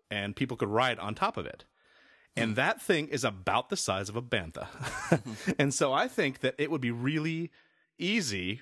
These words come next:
for Disney to start building large walking things for Star Wars Land because they fit so well. There's a bunch of things that that would fit into. There's,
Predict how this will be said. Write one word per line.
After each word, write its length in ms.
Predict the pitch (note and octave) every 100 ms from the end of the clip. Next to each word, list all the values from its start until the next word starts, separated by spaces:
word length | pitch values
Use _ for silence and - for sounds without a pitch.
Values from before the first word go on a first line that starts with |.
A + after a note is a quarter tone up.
| -
for 160 | - A#2+
Disney 300 | D#3 E3 A#2+
to 80 | A#2
start 380 | - A2+ G#2 G2
building 420 | C3+ D3 A#2 G#2+
large 760 | G#2+ G2+ G#2 A#2+ C3 C3+ C#3 D3
walking 640 | G2+ A2+ A#2+ C#3 A#2+ G#2
things 640 | G2+ - D3+ B2+ F2 F2 -
for 140 | A#2
Star 220 | - E3+
Wars 200 | E3 G2+
Land 260 | G2 F2 F#2+ - - -
because 260 | - F#3
they 120 | F#3
fit 400 | F3 - C#4+ -
so 240 | - - G3+
well. 140 | F#3
There's 120 | D3 C#3
a 60 |
bunch 300 | G#2 C#3+ C4 F4
of 80 |
things 300 | - F#2+ E2
that 120 | F#2+ -
that 80 | -
would 80 |
fit 160 | - F2+
into. 260 | F2 - D#2+
There's, 340 | E2+ F2+ -